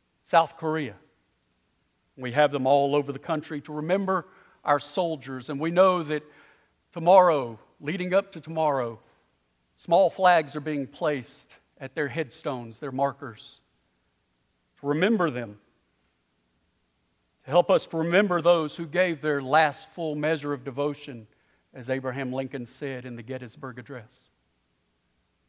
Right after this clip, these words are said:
So in our scripture today, we see that God's people are also instructed to erect memorials.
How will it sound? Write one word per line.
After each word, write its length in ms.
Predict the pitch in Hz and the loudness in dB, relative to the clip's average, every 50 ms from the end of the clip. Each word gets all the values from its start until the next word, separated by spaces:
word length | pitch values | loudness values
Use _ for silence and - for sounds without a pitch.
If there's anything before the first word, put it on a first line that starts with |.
| _ _ _ _ _ _ _ _ _ | _ _ _ _ _ _ _ _ _
So 160 | - 147 139 | -6 -2 2
in 100 | 165 190 | 4 6
our 160 | 202 208 208 | 6 6 6
scripture 420 | 208 - - 247 233 - - 202 175 | 4 4 4 4 4 4 2 -2 -6
today, 560 | 196 190 170 208 226 233 226 208 190 180 175 - _ _ _ _ _ _ _ | -4 -2 0 2 2 4 2 2 0 -2 -6 -12 _ _ _ _ _ _ _
we 220 | - 170 226 247 226 | -4 0 2 2 2
see 360 | - - - 240 214 208 185 | 0 -2 -2 -2 -2 -2 -2
that 340 | 156 147 151 147 - - _ _ _ _ _ _ _ _ - | -2 -2 -2 -2 -4 -8 _ _ _ _ _ _ _ _ 6
God's 260 | 175 196 190 160 - | 6 6 6 4 0
people 320 | - 202 190 156 - 156 | -6 -8 -8 -6 -4 -2
are 120 | 147 151 - | -2 -2 2
also 480 | - 156 160 160 147 - - 165 147 | 2 4 4 2 0 -2 -4 -4 -4
instructed 680 | 143 135 127 - - - - 202 - 151 - - 139 123 117 - _ _ _ _ _ _ _ _ _ _ _ _ | -4 -4 -6 -8 -12 -4 0 0 0 0 -2 -6 -12 -12 -12 -16 _ _ _ _ _ _ _ _ _ _ _ _
to 100 | - 165 | -2 0
erect 440 | 160 156 147 160 156 156 - - 156 | 0 2 4 4 2 2 0 -6 -10
memorials. 720 | 139 139 139 139 143 147 135 117 107 101 101 - - _ | -8 -6 -4 -2 0 0 -2 -2 -6 -10 -16 -20 -20 _